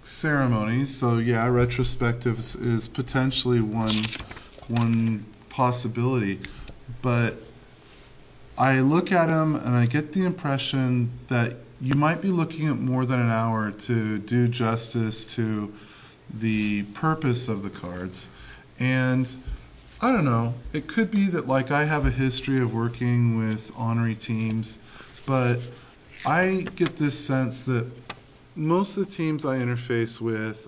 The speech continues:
are in a big rush to just get the retro over with. And it kind of is ironic because what benefits teams the most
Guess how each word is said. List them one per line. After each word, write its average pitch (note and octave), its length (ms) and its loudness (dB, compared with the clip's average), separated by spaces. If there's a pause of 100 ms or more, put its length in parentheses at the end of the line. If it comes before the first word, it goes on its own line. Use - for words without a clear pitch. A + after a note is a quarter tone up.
are A2 420 -4
in A#2 180 -6
a A2+ 40 -4
big A2+ 240 0
rush G#2 600 -2
to A2 100 -10
just G2+ 320 -8
get A2+ 340 -4
the G#2+ 320 -2
retro A2 560 -4 (120)
over G#2 180 -4
with. G2 280 -4 (800)
And B2 480 2 (640)
it D3 240 0
kind F3 300 0
of F#3+ 80 2
is D#3+ 140 0
ironic A#2 580 0
because A2+ 760 -2
what A#2 360 -4
benefits D3 560 0
teams B2+ 420 -2
the A#2+ 80 0
most A2 680 0